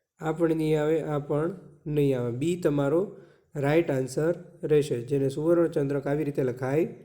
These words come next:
છે. નેક્સ્ટ, સંયુક્ત વ્યંજનનો બીજો અર્થ શું છે? સંયુક્ત વ્યંજનનો બીજો અર્થ શું થાય? સંયુક્ત વ્યંજન એટલે જોડાક્ષર, એને શું કહેવામાં આવે છે? જોડાક્ષર. નેક્સ્ટ,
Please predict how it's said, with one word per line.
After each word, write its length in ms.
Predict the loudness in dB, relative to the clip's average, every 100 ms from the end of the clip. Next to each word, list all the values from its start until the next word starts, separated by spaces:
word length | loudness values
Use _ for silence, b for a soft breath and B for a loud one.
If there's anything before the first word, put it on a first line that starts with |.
| -20 -6
છે. 460 | 0 2 0 -12 -20 _ _ -2
નેક્સ્ટ, 320 | 0 0 -4 -20 _ _ _ _ _ _ _ _ _ _ _ _ _ _ _
સંયુક્ત 500 | -4 6 6 6 6
વ્યંજનનો 760 | 6 8 4 6 4 6 6 6
બીજો 380 | 4 6 8
અર્થ 240 | 8 8 2
શું 280 | 4 2 2
છે? 380 | 0 -2 -8 -18 _ _
સંયુક્ત 440 | -12 -2 -2 2 2
વ્યંજનનો 440 | 4 4 2 2
બીજો 300 | 0 6 6
અર્થ 180 | 8 4
શું 260 | 4 2
થાય? 180 | 4 0
સંયુક્ત 400 | 0 2 2 4
વ્યંજન 400 | 2 2 2 2
એટલે 540 | 2 4 2 2 B B B B B _
જોડાક્ષર, 600 | 4 8 6 4 -2 -2
એને 200 | 0 0
શું 220 | 0 0 4
કહેવામાં 360 | 4 4 2
આવે 100 | 0
છે? 260 | 0 -2 -2 -10 -20 _ -2
જોડાક્ષર. 760 | 2 4 4 2 -2 -4 -4 -6 -10
નેક્સ્ટ, 340 | -2 0 -2